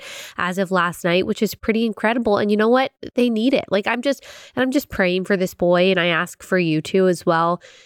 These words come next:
Like, pray that this boy finds love and support. I'm sure that he has other family members. They're a Korean family member, or a Korean family. So I don't know if their family is still in Korea, if they've been in America for a long time, but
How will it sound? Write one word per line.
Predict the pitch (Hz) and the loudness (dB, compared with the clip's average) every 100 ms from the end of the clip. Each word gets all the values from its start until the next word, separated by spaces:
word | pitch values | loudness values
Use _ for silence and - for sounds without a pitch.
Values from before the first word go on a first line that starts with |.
| _ | _
Like, | 190 - - | -6 -6 -8
pray | - 220 214 233 254 262 | -6 -2 0 2 0 0
that | 208 - | -2 0
this | 208 202 | 0 0
boy | - 190 185 180 175 175 - | -2 2 4 4 4 2 -2
finds | - 190 175 160 | -2 0 0 0
love | 180 175 185 208 214 - | 2 2 4 2 0 -4
and | 185 | -4
support. | - - - 196 208 - | -4 -4 0 2 2 0
I'm | 180 | -4
sure | - 240 240 | -2 0 0
that | |
he | 233 240 | 0 0
has | 233 | 0
other | 233 208 214 | 0 -2 -2
family | 196 196 220 | 0 0 0
members. | 220 214 214 269 269 - | 0 0 2 2 0 -2
They're | 180 202 196 | 0 2 2
a | - 180 | 0 -4
Korean | - 226 254 220 | -2 0 0 0
family | 196 185 180 175 | 2 2 2 0
member, | 170 175 170 - - | 0 0 0 -4 -6
or | 196 190 | -2 0
a | 180 | 0
Korean | - 226 240 220 | 0 0 0 0
family. | 202 185 180 180 | 2 2 2 -2
So | 170 170 | 0 0
I | 165 | 2
don't | 190 185 | 2 2
know | 170 180 | 2 2
if | 175 | 0
their | 165 | -2
family | 156 175 175 | 0 0 2
is | 165 | 0
still | 170 160 | 0 -2
in | |
Korea, | 156 220 254 233 | 0 0 2 0
if | - | -4
they've | 143 | -6
been | - 143 | -6 -6
in | 143 | -4
America | 151 202 254 - 208 | -2 0 0 -2 -2
for | 202 | 0
a | 185 | 0
long | 180 175 | 0 -2
time, | - 175 170 | -2 -2 0
but | 170 | -2